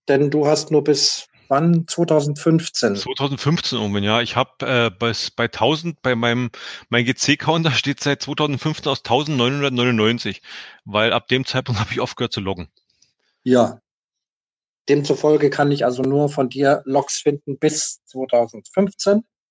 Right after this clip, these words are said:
Speaker 2: Genau,
Speaker 1: Aber das ist
Speaker 2: fairerweise
Speaker 1: ja auch ganz gut, ne?
Speaker 2: Genau.
Speaker 1: Weil dann die, die grauen Hinterstübchen
Speaker 2: auf, auf, auf Vordermann gebracht werden.
Speaker 1: Genau.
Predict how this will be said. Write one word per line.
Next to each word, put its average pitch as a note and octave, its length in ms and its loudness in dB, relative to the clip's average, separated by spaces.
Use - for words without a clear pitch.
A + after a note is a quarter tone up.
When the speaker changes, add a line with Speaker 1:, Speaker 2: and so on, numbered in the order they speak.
Speaker 2:
Genau, C3 400 -6
Speaker 1:
Aber E3+ 260 2
das D#3 180 2
ist C#3+ 120 -2
Speaker 2:
fairerweise - 20 0
Speaker 1:
ja G#3 80 4
auch F3+ 180 2
ganz C#3+ 240 0
gut, - 400 0
ne? F#3 160 0
Speaker 2:
Genau. F#3+ 140 0
Speaker 1:
Weil D3 120 4
dann D#3 360 2
die, D3 240 0
die C#3 80 -6
grauen C#3 320 2
Hinterstübchen E3+ 840 0
Speaker 2:
auf, - 160 -10
auf, - 280 -12
auf C#3 120 -4
Vordermann B2+ 460 2
gebracht G2+ 360 -6
werden. F2+ 200 -10
Speaker 1:
Genau. C3 400 4